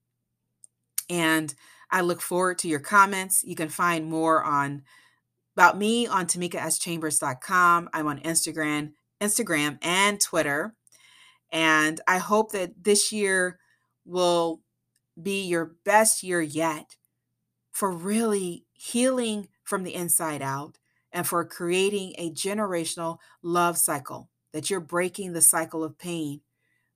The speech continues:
by first assessing yourself and what you believe, and really compare it with the truth that is in you.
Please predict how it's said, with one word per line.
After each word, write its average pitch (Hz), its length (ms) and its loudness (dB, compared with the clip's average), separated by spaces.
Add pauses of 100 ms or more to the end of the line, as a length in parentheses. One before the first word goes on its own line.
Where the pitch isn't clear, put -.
by 156 240 2
first 196 460 0
assessing 180 540 2
yourself 185 720 -2 (720)
and 165 160 -4
what 175 240 -2
you - 100 -4
believe, 143 640 -6 (1500)
and 185 200 -6
really 247 240 0
compare 220 420 -6
it 240 80 -10
with 202 160 -12
the 202 60 -12
truth 220 380 -6
that 180 160 -10
is 180 120 2
in 190 140 -6
you. 151 240 -10